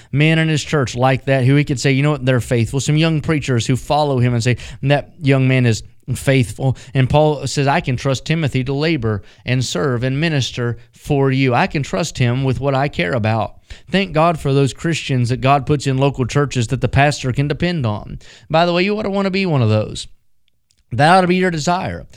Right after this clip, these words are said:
You ought to have a desire that when the pastor thinks of you, it's not negative thoughts or sad thoughts, or he kinda worries a little bit, but he ought to say, "That's a faithful man.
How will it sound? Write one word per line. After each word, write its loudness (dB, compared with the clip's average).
You 2
ought 6
to 4
have 2
a -2
desire 2
that 0
when -4
the -2
pastor 2
thinks -2
of -2
you, 2
it's -4
not -2
negative 0
thoughts 0
or 2
sad 0
thoughts, 0
or -4
he -2
kinda 0
worries 0
a -2
little 0
bit, 2
but -2
he 4
ought 4
to 0
say, -2
"That's -2
a -2
faithful -2
man. -2